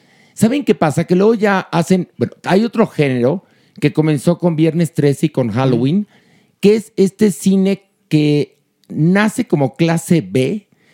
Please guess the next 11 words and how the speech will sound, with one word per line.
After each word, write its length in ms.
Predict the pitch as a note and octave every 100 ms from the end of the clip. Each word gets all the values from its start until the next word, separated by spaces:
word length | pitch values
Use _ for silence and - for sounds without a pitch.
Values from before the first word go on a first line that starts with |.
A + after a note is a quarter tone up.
| _ _
y 140 | F#3 F3+
que 180 | F3 D#3+
poco 340 | F#3+ G3 -
a 140 | G#3+ -
poco, 540 | D3+ A2 C#3+ F#3+ A3+
por 140 | - C3+
el 160 | C3+ D3
éxito, 320 | D3 - F3
se 120 | D3+
va 140 | C3 -
convirtiendo 720 | D#3+ C#3 - C3 B2+ E3